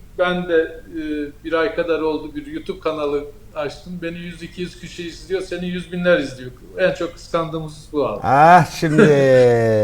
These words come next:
Speaker 1: <laughs>
Speaker 2: şimdi önce onu, onu konuşacağız. Şimdi ş-, arkadaşlar, önce şu anonsu yapalım.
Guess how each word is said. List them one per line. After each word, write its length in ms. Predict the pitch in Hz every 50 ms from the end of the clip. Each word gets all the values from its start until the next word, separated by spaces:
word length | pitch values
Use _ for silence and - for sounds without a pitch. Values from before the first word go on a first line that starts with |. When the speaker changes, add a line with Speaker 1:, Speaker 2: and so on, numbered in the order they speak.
| 101 104 107 107 -
Speaker 1:
<laughs> 120 | - - -
Speaker 2:
şimdi 280 | 147 160 165 170 160
önce 560 | 165 165 175 180 175 147 175 190 208 214 - - - - - - - - - - - - - - - - - - - -
onu, 240 | - 143 156 165 -
onu 340 | - 143 160 170 175 - -
konuşacağız. 760 | 160 139 131 160 151 - - 160 151 165 175 170 156 127 107
Şimdi 360 | - - 151 147 156 139 143
ş-, 160 | - - - -
arkadaşlar, 800 | 135 147 147 147 - 170 170 156 127 - - 143 120 - - - - - - - - - - - - - - - - - - - - - - - - -
önce 300 | 120 135 135 127 151 139
şu 160 | - 147 147
anonsu 420 | 143 143 147 147 139 113 - 147
yapalım. 520 | 147 143 120 - - 139 139 147 139 135